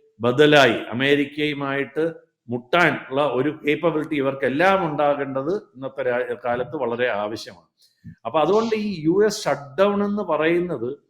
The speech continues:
ഒരു പ്രസക്തമായ കാര്യമാണ്. അവരുടെ രാഷ്ട്രീയ സംവിധാനത്തിലെ ഒരു ദുർബലതയാണ്, പോരായ്മയാണ്. അതേസമയം ഇന്ത്യക്ക് നമ്മുടെ സ്ഥിരതയും പരിഷ്കാരവും വികസനവും ഒക്കെ, ആ, ഈ ലോകത്തിന് മുന്നിൽ അവതരിപ്പിക്കാൻ പറ്റിയ ഒരു അവസരമാണ്.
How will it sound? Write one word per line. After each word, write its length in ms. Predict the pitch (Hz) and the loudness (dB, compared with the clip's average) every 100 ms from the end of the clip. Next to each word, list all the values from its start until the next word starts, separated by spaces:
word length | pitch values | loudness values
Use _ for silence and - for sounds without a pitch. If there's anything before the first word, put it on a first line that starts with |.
| _ _ _ 117 | _ _ _ -4
ഒരു 220 | 135 156 | -2 -2
പ്രസക്തമായ 680 | 139 135 147 - 175 175 180 | -4 -6 -8 -6 -4 -2 -2
കാര്യമാണ്. 540 | 185 160 160 165 160 202 | 2 4 4 2 -4 -6
അവരുടെ 360 | 160 156 165 | -6 -2 0
രാഷ്ട്രീയ 520 | 147 135 139 - 165 | 2 0 0 -2 -2
സംവിധാനത്തിലെ 840 | 160 143 135 143 143 151 147 147 143 | -2 -2 -4 -2 -2 -2 -6 -2 0
ഒരു 180 | 143 | 0
ദുർബലതയാണ്, 920 | 135 117 123 131 151 147 147 147 143 - - | -2 -4 -4 0 2 2 2 2 0 -8 -8
പോരായ്മയാണ്. 760 | 120 135 156 160 170 151 127 135 _ _ _ | 0 2 6 4 2 -4 -8 -12 _ _ _
അതേസമയം 720 | 113 156 233 226 190 160 147 - _ _ _ - | 0 6 6 6 2 0 -4 -10 _ _ _ -6
ഇന്ത്യക്ക് 500 | 131 160 185 175 175 | -2 2 4 4 2
നമ്മുടെ 340 | 170 156 156 | -2 -2 -2
സ്ഥിരതയും 600 | 160 156 147 147 151 156 | -2 0 0 2 0 -2
പരിഷ്കാരവും 720 | 160 139 135 - 147 143 147 160 | -6 -6 -6 -2 2 2 2 0
വികസനവും 560 | 139 147 147 151 151 | -2 -2 -2 -2 -2
ഒക്കെ, 260 | 131 147 180 - _ _ _ _ _ - | -4 -4 -6 -8 _ _ _ _ _ -6
ആ, 60 | 131 135 135 131 131 135 | 2 6 6 4 2 0
ഈ 80 | 151 | 4
ലോകത്തിന് 400 | 147 151 147 143 | 6 6 2 -4
മുന്നിൽ 320 | 143 143 139 | -4 -2 0
അവതരിപ്പിക്കാൻ 600 | 127 143 156 156 143 147 | 0 0 -2 -2 -4 -4
പറ്റിയ 260 | 135 - 131 | -4 -4 -2
ഒരു 80 | |
അവസരമാണ്. 720 | 123 123 117 143 147 147 143 | 0 -2 -2 -2 -2 -2 -6